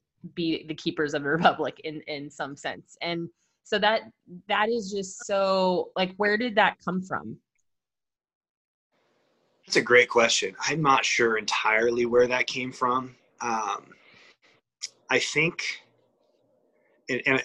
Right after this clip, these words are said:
Speaker 2: I, I really appreciate you saying that, you know, that, that this is with me early on. I think my parents would disagree. Uh, I think they would, they would have thought I was kind of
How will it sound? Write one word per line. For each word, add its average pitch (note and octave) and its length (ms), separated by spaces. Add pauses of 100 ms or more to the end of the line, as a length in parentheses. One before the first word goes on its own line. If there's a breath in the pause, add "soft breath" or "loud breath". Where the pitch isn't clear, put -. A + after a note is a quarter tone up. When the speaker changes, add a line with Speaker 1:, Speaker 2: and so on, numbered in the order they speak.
Speaker 2:
I, C3+ 140 (140)
I C#3+ 60
really D3+ 260
appreciate C3+ 500
you A2+ 100
saying A2+ 400
that, G#2+ 200
you G#2+ 60
know, G2+ 340
that, A2 180
that A2+ 200 (100)
this G#2+ 160
is G#2+ 100
with A2+ 160
me G#2 140
early G#2 240
on. G#2+ 220
I A2 80
think - 220
my A2+ 140
parents A#2 460
would G2+ 140
disagree. G2+ 760 (380 loud breath)
Uh, G2+ 60
I G#2 100
think - 180
they A2+ 140
would, G#2+ 140 (120)
they B2 140
would A#2+ 120
have G#2 60
thought A2+ 160
I F#2+ 100
was - 120
kind A2+ 180
of - 60